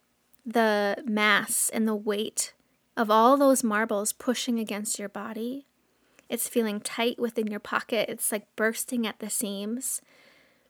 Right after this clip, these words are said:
And you're trying to ignore it, right? But how can you ignore a pocket full of marbles? You can't. And so I was telling them that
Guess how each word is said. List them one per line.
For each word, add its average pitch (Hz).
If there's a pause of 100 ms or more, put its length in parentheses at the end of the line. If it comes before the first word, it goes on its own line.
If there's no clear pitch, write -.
(280)
And 240
you're 254
trying 339
to 269
ignore 226
it, 208
right? 214
But -
how 254
can 330
you 349
ignore 254
a 226
pocket -
full 240
of 214
marbles? - (680)
You 254
can't. 359 (1600)
And 254
so 262 (140)
I 247
was 247
telling 302
them 226
that 214